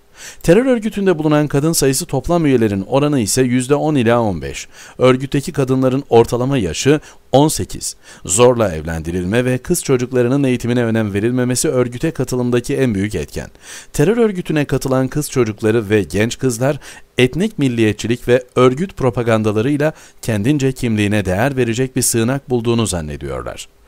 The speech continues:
Ancak kamplara vardıklarında durumun farklı olduğunu görseler de geriye dönme ihtimalleri bulunmuyor. Çünkü örgütten kaçış girişiminin sonucunun infaz olduğunu biliyorlar.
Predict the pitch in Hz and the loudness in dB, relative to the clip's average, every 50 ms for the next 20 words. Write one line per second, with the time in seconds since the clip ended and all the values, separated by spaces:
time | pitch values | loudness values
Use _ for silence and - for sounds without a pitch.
0 | - - - - - - - 196 220 220 208 196 - 135 131 127 - 135 139 147 | -20 -20 -18 -18 -10 -4 -2 0 0 0 -2 -2 0 0 0 0 2 2 2 2
1 | 139 120 117 117 113 104 123 110 - 123 113 117 117 131 139 98 92 104 107 107 | 4 2 2 2 0 0 -2 -2 -2 -2 -2 0 -2 -2 -4 -4 -2 -2 0 0
2 | 110 110 110 - - 92 87 85 - - 147 143 123 110 113 104 95 90 78 80 | 0 0 -2 -2 -4 -4 -4 -4 -2 0 2 2 2 2 0 -2 -4 -4 -4 -4
3 | 73 73 - - 101 95 101 107 117 113 123 135 135 - - - - - - - | -6 -4 -4 -2 -2 0 0 -2 -2 -2 -2 -2 -2 -4 -10 -20 -20 -8 -4 -2
4 | 107 104 104 104 104 95 87 78 76 73 85 123 151 147 - - 143 127 117 117 | 0 2 2 2 2 2 0 -2 -4 -2 0 0 0 0 0 -2 0 0 0 0
5 | 110 107 101 101 107 107 - - 98 92 82 67 69 67 62 60 - - - _ | 0 0 0 0 -2 -2 -4 -6 -6 -6 -6 -8 -10 -10 -10 -12 -12 -14 -18 _
6 | - - - - - - - - 226 233 - 240 220 - - - 135 143 143 165 | -20 -20 -20 -20 -16 -6 -2 -2 0 0 0 -2 -4 -4 0 4 4 4 4 4
7 | 170 190 190 - 208 208 202 180 - 143 - - 143 143 - 208 190 - - - | 0 -4 -2 0 0 0 0 -2 -6 -6 -4 -2 -2 -2 -2 -6 -8 -6 -4 -2
8 | 131 113 107 101 - 104 95 95 101 113 131 139 - - 135 135 139 135 147 156 | 0 0 0 0 -2 -4 -2 -2 0 -2 -2 -2 -2 -2 -2 0 0 0 0 0
9 | 170 170 160 165 - 180 185 170 - 117 107 101 101 101 123 135 131 127 143 143 | 0 0 -2 -2 -2 0 0 0 2 0 0 0 0 -2 -2 -2 -2 0 2 2
10 | 123 101 85 78 71 - - | 2 2 0 -2 -8 -10 -12